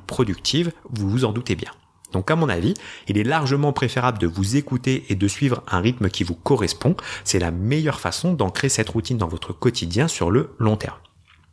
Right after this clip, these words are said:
Alors bien entendu, si vous ne voulez pas vous lever hyper tôt, vous n'aurez pas forcément le temps nécessaire pour faire toutes les activités de votre morning routine, et bien dans ce cas, comme je le disais juste avant, faites preuve de souplesse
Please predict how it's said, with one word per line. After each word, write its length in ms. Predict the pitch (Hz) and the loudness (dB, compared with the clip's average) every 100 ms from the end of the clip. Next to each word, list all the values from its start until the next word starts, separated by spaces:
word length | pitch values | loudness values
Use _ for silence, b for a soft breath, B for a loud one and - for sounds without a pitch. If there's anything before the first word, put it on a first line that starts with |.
| - - | -18 -2
Alors 200 | 110 98 | 0 2
bien 120 | 92 | 2
entendu, 360 | 92 107 117 196 B B B | 2 2 0 -2 B B B
si 160 | - | 0
vous 100 | 131 | 2
ne 60 | 151 | 2
voulez 200 | 147 143 | 2 0
pas 200 | - 135 | 2 2
vous 100 | 113 | 4
lever 320 | 92 90 90 - | 4 2 -2 -2
hyper 360 | 165 143 110 - | -2 0 -2 -2
tôt, 220 | 151 214 B B | -2 -2 B B
vous 120 | - | 0
n'aurez 180 | 104 101 | 2 2
pas 200 | 98 120 | 2 0
forcément 420 | 113 113 131 117 | 0 0 2 2
le 120 | 110 92 | 2 2
temps 200 | 95 95 | 0 0
nécessaire 560 | 123 127 123 123 123 | 2 2 0 2 0
pour 160 | - 95 | 0 -4
faire 240 | 82 - - - | -4 -6 -14 -4
toutes 220 | 185 - | -2 0
les 120 | 131 | 2
activités 600 | 113 - 113 113 - 120 123 B B | 0 0 -4 -4 0 0 -2 B B
de 120 | 104 | 2
votre 260 | 101 101 98 | 2 2 2
morning 360 | 95 101 101 | 2 4 4
routine, 440 | 92 92 - 165 208 B B | 4 2 2 0 0 B B
et 60 | 87 | -2
bien 140 | 87 | 0
dans 200 | 92 135 | 0 0
ce 80 | 147 | -2
cas, 240 | - - - - | -2 -4 -6 -4
comme 220 | 156 143 | 0 2
je 120 | 117 | 2
le 140 | 123 123 | 2 0
disais 420 | 110 113 104 92 | 0 0 0 0
juste 340 | 98 95 160 - | 0 0 0 -2
avant, 240 | 82 107 - B B | -4 -4 -10 B B
faites 320 | - 165 160 | 0 0 0
preuve 220 | - 131 | 0 0
de 80 | 110 | 2
souplesse 600 | 110 - - 104 - - | -2 -2 0 0 0 -6